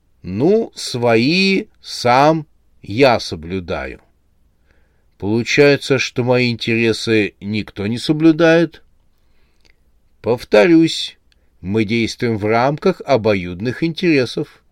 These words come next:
Я же не виноват, что твои интересы никто не хочет соблюдать. Возможно, эта причина кроется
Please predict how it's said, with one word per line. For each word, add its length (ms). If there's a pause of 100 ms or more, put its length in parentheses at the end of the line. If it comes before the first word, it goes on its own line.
(380)
Я 340
же 140
не 160
виноват, 480
что 160
твои 300
интересы 520
никто 320
не 120
хочет 340
соблюдать. 580 (280)
Возможно, 500
эта 180
причина 540
кроется 640